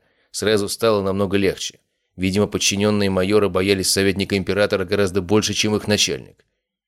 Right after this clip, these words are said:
«Занимайтесь опросом других свидетелей, этих я забираю в свое ведомство», сказал майору князь,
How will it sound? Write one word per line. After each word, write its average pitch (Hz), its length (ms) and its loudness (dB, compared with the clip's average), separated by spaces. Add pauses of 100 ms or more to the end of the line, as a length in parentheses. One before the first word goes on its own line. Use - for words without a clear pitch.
(160)
«Занимайтесь 127 600 2
опросом 123 420 0
других 123 280 0
свидетелей, 117 500 -2
этих 104 300 0
я 127 100 2
забираю 120 380 2
в - 40 -4
свое 120 260 -2
ведомство», 101 500 -2 (480)
сказал 82 340 -6
майору 82 300 -8
князь, 110 400 -2